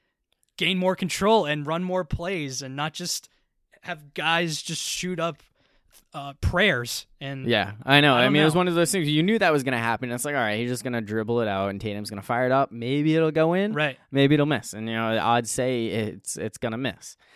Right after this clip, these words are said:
Speaker 1: I, I
Speaker 2: Um,
Speaker 1: wish, this is gonna sound stupid, but I wish that Marcus Smart flop slash foul did not happen, because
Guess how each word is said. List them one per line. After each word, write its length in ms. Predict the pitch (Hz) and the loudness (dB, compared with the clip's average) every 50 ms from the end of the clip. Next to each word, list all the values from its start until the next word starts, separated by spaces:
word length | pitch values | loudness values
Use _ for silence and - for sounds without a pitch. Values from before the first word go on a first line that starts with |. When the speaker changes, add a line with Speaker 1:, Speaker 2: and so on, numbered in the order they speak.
| - - - | -20 -12 -8
Speaker 1:
I, 140 | - - - - | -6 -6 0 2
I 120 | 180 247 | 2 2
Speaker 2:
Um, 80 | - 277 | 4 2
Speaker 1:
wish, 220 | 302 339 - - - - | 0 -2 -4 -6 -8 -6
this 100 | 185 208 | -6 -2
is 60 | 214 240 | 0 0
gonna 120 | 247 240 | 0 2
sound 260 | - - 240 220 190 - | 2 2 2 2 2 0
stupid, 240 | - 208 202 156 | -2 -4 -4 -2
but 120 | 151 160 147 | -2 -2 0
I 120 | 151 185 | 2 2
wish 500 | 220 202 175 202 208 208 - - - - - _ - | 2 2 2 2 2 2 2 0 -2 -4 -6 _ -2
that 240 | 170 165 165 135 | 0 0 0 0
Marcus 340 | 147 156 170 160 - 160 - | -2 -2 -2 -2 -4 -6 -6
Smart 480 | - - - 147 143 147 147 143 - _ _ _ _ _ _ _ _ _ _ | -6 -6 -4 -2 0 0 0 -2 -4 _ _ _ _ _ _ _ _ _ _
flop 540 | - - - - 151 156 151 143 139 - - - - - | -16 -14 -10 -4 0 2 2 2 2 0 -4 -10 -10 -8
slash 340 | - - 147 143 139 - - | -4 -2 0 0 0 0 0
foul 360 | - 147 151 147 139 139 135 | 2 2 4 4 2 2 -2
did 200 | 123 - 143 131 | -4 -8 -8 -6
not 200 | 135 143 135 131 | -4 -4 -4 0
happen, 280 | 143 151 156 143 147 127 | 0 0 0 0 -4 -8
because 460 | 120 135 - - 147 143 139 127 - | -10 -12 -10 -8 -6 -6 -6 -8 -10